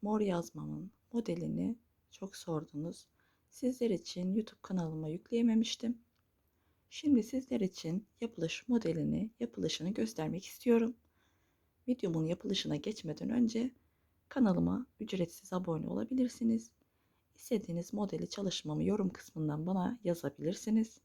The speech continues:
Şimdi yapılışına başlayalım. Şimdi arkadaşlar ben sizin için örnek bezime başlayacağım.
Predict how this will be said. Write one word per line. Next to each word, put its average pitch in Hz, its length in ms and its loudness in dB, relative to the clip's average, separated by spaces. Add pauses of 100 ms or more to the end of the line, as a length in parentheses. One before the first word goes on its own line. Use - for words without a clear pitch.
(640)
Şimdi 196 560 0 (180)
yapılışına - 800 -6
başlayalım. 170 540 -6 (2000)
Şimdi 294 380 0
arkadaşlar 185 720 -4 (180)
ben 233 120 0
sizin 214 360 -4
için - 360 -8 (720)
örnek 214 420 0
bezime 202 480 -4 (640)
başlayacağım. 190 760 -8